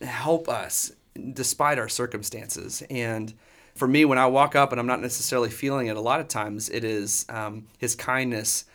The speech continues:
to me when I look out and I'm leading songs, maybe unintentionally trying to phone it in, and I see someone really getting into it, and it's the church that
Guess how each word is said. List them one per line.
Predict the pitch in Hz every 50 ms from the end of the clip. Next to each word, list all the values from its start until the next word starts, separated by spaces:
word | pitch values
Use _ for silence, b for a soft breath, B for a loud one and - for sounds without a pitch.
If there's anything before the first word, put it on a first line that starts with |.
| b b b b b
to | - - 120
me | 113 117 131 135 135 127
when | 120 113 107
I | 113 120 127
look | 131 127 120 -
out | 120 113 110 110 107 107
and | 110 110
I'm | 113 127 131
leading | 127 127 117 113 117
songs, | - - - 120 123 117 117 117 107 117
maybe | 120 123 127 143 151 185 185 185 185 180 180 b b b b b b b
unintentionally | 147 156 160 151 147 - 160 156 151 - 147 131
trying | 123 - 139 131
to | 113 104
phone | - - - 131 135 131
it | 123 113
in, | 113 113 123 123 117 107 110
and | 90 110
I | 117 127
see | 127 - 139
someone | 127 - - 127 123 113 110 110
really | 113 120 127 123
getting | 123 123 113 113 107 107
into | 107 113 123 - - 113 101
it, | 95 -
and | 110 110 113
it's | 120 120 -
the | - 110
church | 104 - - - 113 147 180 123 - - -
that | 107 107 -